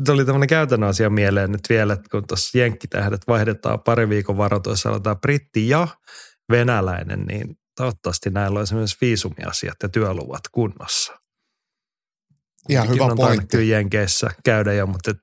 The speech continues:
Speaker 1: ei olisi niinku näinä maailman aikoina ihme, jos tulee vielä jotain komplikaatiot sen suhteen, jota emme tietenkään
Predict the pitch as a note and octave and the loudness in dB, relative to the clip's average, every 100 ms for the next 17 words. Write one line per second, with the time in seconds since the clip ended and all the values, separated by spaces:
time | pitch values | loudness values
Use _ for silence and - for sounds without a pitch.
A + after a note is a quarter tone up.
0 | - G#2 G#2+ G#2+ G2+ A#2 A2 A2 G#2+ G#2 | -4 -2 -2 -2 -4 -2 0 0 2 2
1 | G2+ G2 F#2+ F#2+ G2 A2+ G#2+ A2 G2 G#2+ | 2 0 0 -2 -2 -2 -2 -2 -2 -6
2 | F#2 - - G#2 G2+ G#2+ G#2 A#2 G#2+ G2 | -6 -6 -4 -4 -2 -2 -4 -4 -4 -2
3 | F#2 E2+ - - - - - - - - | -6 -4 -8 -6 -8 -6 -8 -4 -4 -4
4 | - - - B2 B2 D#3+ D#3 C#3 A2+ F#2+ | -10 -10 -6 -6 -2 0 0 2 0 0
5 | F2 F2 D#2 | -2 -4 -6